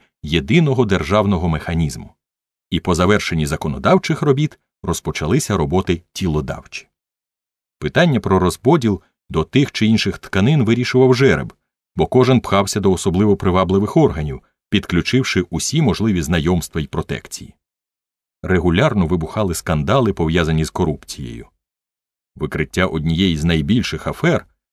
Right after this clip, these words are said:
Піднебінної, спричинило примусове заслання винних до підшлункової області, де бракувало охочих і зоставалось чимало вакансій. Постійні заворушення утруднювали державотворчий процес.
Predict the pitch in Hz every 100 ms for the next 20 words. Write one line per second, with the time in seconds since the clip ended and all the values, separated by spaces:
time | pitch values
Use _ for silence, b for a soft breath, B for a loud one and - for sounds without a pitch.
0 | _ 87 80 90 98 98 78 64 64 -
1 | _ _ _ - - - 92 98 107 156
2 | 127 - 98 95 - 151 110 87 - 117
3 | 107 92 92 139 123 92 90 - 95 -
4 | 98 95 123 110 98 117 131 71 - -
5 | - _ _ - 92 90 98 - 104 76
6 | 71 67 151 165 90 - - 78 78 -
7 | 80 120 101 - - - 85 78 78 82
8 | 67 58 - - _ _ _ _ _ _
9 | _ _ _ - - - 117 107 95 87
10 | 85 127 156 131 117 - - 170 147 98
11 | 85 82 80 78 85 92 107 90 - 95
12 | 104 - 69 -